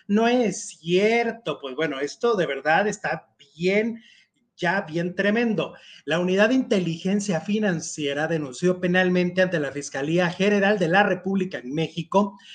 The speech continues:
a la cantante Gloria Trevi y a su esposo Armando Ismael Gómez Martínez por su presunta responsabilidad en el delito de defraudación fiscal.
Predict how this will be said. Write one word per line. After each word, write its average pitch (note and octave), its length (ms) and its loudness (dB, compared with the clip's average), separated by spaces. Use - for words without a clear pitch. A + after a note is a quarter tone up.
a D3 80 -8
la F3+ 140 4
cantante A#3 640 2
Gloria A#3+ 520 2
Trevi A#3 640 2
y F3 100 -2
a F3 120 2
su D#3+ 140 -10
esposo G3 600 -4
Armando F#3+ 680 0
Ismael E3 640 -2
Gómez E3+ 480 -2
Martínez F#3 800 -2
por D#3 140 -2
su E3+ 160 0
presunta G#3 400 -2
responsabilidad F3 1200 0
en D#3+ 140 -2
el D3+ 200 -4
delito D#3+ 440 -4
de F3 140 0
defraudación C#3+ 840 -4
fiscal. G3+ 680 0